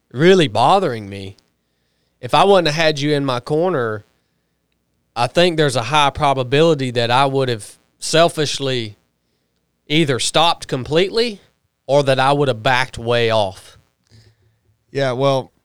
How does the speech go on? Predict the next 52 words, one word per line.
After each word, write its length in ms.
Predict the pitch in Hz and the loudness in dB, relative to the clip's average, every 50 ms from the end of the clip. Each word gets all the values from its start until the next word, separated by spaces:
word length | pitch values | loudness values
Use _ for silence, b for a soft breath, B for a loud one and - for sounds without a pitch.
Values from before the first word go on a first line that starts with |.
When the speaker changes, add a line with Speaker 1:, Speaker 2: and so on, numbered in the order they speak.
| _ _ _ | _ _ _
Speaker 1:
So 200 | - - 147 139 | -6 -2 -2 0
that's 320 | 127 147 156 160 - - | 2 2 0 0 0 -2
how. 340 | - 151 135 120 98 98 - _ _ _ _ _ _ _ _ b b b b b b b b b b - | -2 0 0 0 0 -4 -8 _ _ _ _ _ _ _ _ b b b b b b b b b b 2
Speaker 2:
Well, 180 | 180 190 185 - - - | 4 4 4 4 2 2
I 60 | 202 | 4
mean, 280 | 196 190 185 170 156 - _ | 4 4 4 2 0 -6 _
it, 200 | - 165 180 170 - | -4 -4 -4 -2 0
it's 220 | 175 180 165 - | -2 -2 -2 -2
strange 480 | - - 208 220 226 220 208 196 170 - | 0 2 4 6 6 6 6 4 2 -2
for 120 | - 165 | -2 0
me 200 | 170 180 185 175 | 2 4 4 4
because, 360 | 156 151 139 - 160 151 135 139 | 2 0 0 2 0 2 4 4
like, 220 | 147 143 139 131 - | 2 2 2 0 -2
I, 380 | - 160 170 180 175 165 156 151 135 B B B B B B B B B _ _ _ _ _ _ _ _ _ _ b b b b b b b b b b | 0 2 4 6 6 6 4 2 -2 B B B B B B B B B _ _ _ _ _ _ _ _ _ _ b b b b b b b b b b
you 80 | - 165 | -2 2
know, 120 | 160 160 156 | 4 4 4
I 200 | 131 131 190 208 | 6 4 2 2
care 280 | - - 190 196 196 | 2 2 4 6 6
about 340 | 151 135 127 110 107 - - | 6 4 2 -2 -2 -4 -8
you. 100 | - - - B B B B B B B B B _ _ _ - | -14 -14 -16 B B B B B B B B B _ _ _ -6
And, 460 | 143 151 151 147 139 135 127 123 120 - - _ _ _ B B B B B B B B B B B B B B B B B | -2 2 2 2 2 2 0 -6 -8 -12 -16 _ _ _ B B B B B B B B B B B B B B B B B
like, 220 | 185 175 170 160 | 0 2 2 2
w-, 240 | - - 202 208 277 _ _ _ | 0 -6 -16 -16 -16 _ _ _
when 280 | - 202 202 202 190 | 0 4 4 6 6
you 140 | 185 180 175 | 6 4 4
were, 200 | 165 165 156 147 147 151 - _ _ _ | 4 4 2 0 -4 -12 -14 _ _ _
you 120 | - 247 | -2 2
know, 200 | 233 175 160 180 | 4 6 8 8
when 120 | 196 196 180 | 8 6 6
you 140 | 175 170 165 | 4 4 4
were 80 | 165 | 4
going 280 | 160 180 190 190 180 170 | 4 6 6 6 6 4
through 180 | - 185 175 | 4 2 4
that 400 | 175 175 180 185 190 190 - - 185 | 4 4 4 4 4 2 0 -2 2
back 240 | 185 180 180 165 170 | 2 2 2 2 0
then 300 | 160 170 180 190 196 196 | 0 2 4 4 4 4
and 140 | 180 165 156 | 4 2 4
going 240 | 165 175 175 175 156 | 6 6 6 6 4
through 340 | - 180 170 165 160 151 | 4 2 2 2 0 0
stuff 340 | 151 - - - 180 175 151 | -4 -6 2 4 4 4 4
now 320 | 165 160 165 175 185 190 180 | 2 2 4 4 6 6 4
and 80 | 170 160 | 4 4
going 200 | 175 175 175 165 | 4 4 4 4
through 140 | 175 165 | 2 2
anything, 380 | 175 196 208 196 - 156 147 143 | 2 4 2 2 2 0 0 0
I 40 | 143 | 0
mean, 160 | 139 147 147 | 0 0 0
I 80 | 151 151 | 0 0
genuinely 580 | 156 143 175 180 180 165 156 147 135 131 127 | 0 2 2 2 2 2 0 -2 -2 -4 -6
care 280 | 117 - 170 180 185 165 | -4 0 2 4 6 4
about 280 | 139 127 107 101 92 | 4 2 -2 -4 -6
it. 80 | 95 - | -10 -12